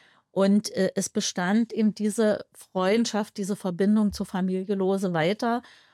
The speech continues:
Und die Frau Lohse hat dann, ähm, Erna Kretschmann mit den Kindern, also zwei Kindern aus erster Ehe,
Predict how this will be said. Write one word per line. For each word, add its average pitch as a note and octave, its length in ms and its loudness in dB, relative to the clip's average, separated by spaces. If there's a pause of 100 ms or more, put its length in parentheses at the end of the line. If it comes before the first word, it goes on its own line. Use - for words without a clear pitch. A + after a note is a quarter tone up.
(160)
Und F#3 560 -4
die F#3 100 -2
Frau E3+ 300 -2
Lohse G#3+ 560 2
hat F#3+ 200 -6
dann, G#3 420 -2
ähm, F3+ 440 -6 (300)
Erna G3 260 0
Kretschmann - 540 -4
mit - 400 -6
den F3+ 160 -2
Kindern, A3 500 -2
also F3+ 300 -4
zwei F3 320 -6
Kindern F#3 380 -6
aus D3 120 -6
erster G#3 400 -8
Ehe, A3 300 -4